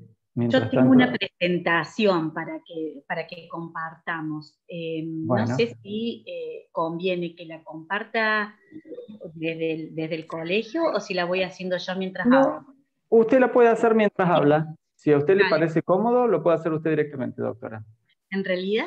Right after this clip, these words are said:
Speaker 2: te soy sincera, el problema que tengo siempre con esas presentaciones es que no veo. Entonces veo solamente el PowerPoint en la pantalla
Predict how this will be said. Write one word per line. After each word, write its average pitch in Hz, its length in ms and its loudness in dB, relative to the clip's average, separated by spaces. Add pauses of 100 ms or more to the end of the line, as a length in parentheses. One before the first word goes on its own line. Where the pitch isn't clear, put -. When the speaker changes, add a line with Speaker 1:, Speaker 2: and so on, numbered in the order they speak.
(140)
Speaker 2:
te 220 80 -10
soy 208 180 -6
sincera, 208 840 -4
el 160 340 -14
problema 185 540 -10
que - 300 -20
tengo 185 180 -10
siempre 185 320 -12
con 170 140 -14
esas 175 180 -18
presentaciones 180 720 -12
es 208 80 -20
que 165 80 -18
no 165 180 -8
veo. 160 540 -10
Entonces 170 440 -18
veo 185 120 -12
solamente 180 540 -6
el 180 100 -10
PowerPoint 180 680 -6
en 185 100 -6
la 165 140 -12
pantalla 170 720 -10